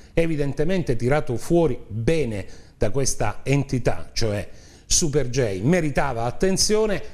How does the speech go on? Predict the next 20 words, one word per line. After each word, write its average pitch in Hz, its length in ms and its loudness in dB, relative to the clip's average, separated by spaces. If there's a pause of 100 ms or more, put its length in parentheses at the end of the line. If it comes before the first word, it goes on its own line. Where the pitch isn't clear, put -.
(160)
mi 151 100 4
scusi 147 360 2
Presidente 139 520 2
Antelli, 123 420 0
ma 123 140 0
probabilmente 156 960 0 (220)
a 139 100 2
sbagliare 151 460 2
valutazione 131 760 0
nella 151 320 2
lettura 139 760 0 (240)
di 120 100 2
questa 123 680 0
vicenda 101 640 -2 (360)
non 139 200 2
è 120 60 0
certamente 107 680 0
la 110 100 4
parte 135 380 0
giornalistica, 110 880 0